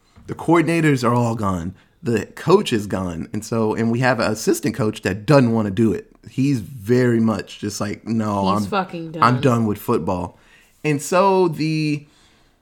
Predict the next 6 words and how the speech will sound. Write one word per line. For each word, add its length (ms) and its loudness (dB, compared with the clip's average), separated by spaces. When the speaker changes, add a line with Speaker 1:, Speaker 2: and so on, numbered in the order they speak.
Speaker 1:
the 440 0
hiring 400 2
process 460 0
starts 480 -4
for 180 -6
the, 480 -2